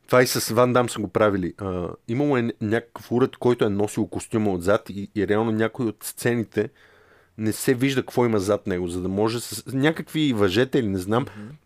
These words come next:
Speaker 1: подпомагат товара на целия костюм, защото това е било страшно, особено след като се намесва Стан Уинстън с, а, роб-, роботизираните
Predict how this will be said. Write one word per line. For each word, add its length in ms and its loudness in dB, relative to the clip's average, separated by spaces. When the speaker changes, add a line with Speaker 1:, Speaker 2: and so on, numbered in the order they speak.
Speaker 1:
подпомагат 920 0
товара 440 4
на 160 -2
целия 340 0
костюм, 320 -10
защото 220 -10
това 120 0
е 40 -2
било 300 -2
страшно, 460 -2
особено 320 0
след 180 -4
като 140 -16
се 60 -2
намесва 300 -2
Стан 280 -2
Уинстън 380 -2
с, 160 -14
а, 640 -2
роб-, 320 -4
роботизираните 1300 0